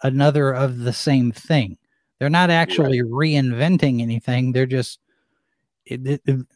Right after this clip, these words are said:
Speaker 1: they're changing the cosmetics of it, but really not much of anything else.
Speaker 2: Yeah, I mean,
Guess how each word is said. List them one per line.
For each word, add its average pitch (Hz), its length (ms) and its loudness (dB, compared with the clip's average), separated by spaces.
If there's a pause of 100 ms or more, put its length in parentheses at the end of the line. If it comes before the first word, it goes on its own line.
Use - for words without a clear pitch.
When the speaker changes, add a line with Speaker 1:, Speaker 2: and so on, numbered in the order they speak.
Speaker 1:
they're 131 300 2
changing 175 420 6
the 135 80 2
cosmetics 156 720 4
of 117 160 -2
it, 131 140 -2
but 131 100 -4
really 143 300 2
not 127 180 2
much 127 220 -2
of 123 120 -4 (220)
anything 127 380 -6
else. - 420 -8 (2500)
Speaker 2:
Yeah, 175 380 4
I 139 100 2
mean, 151 260 -4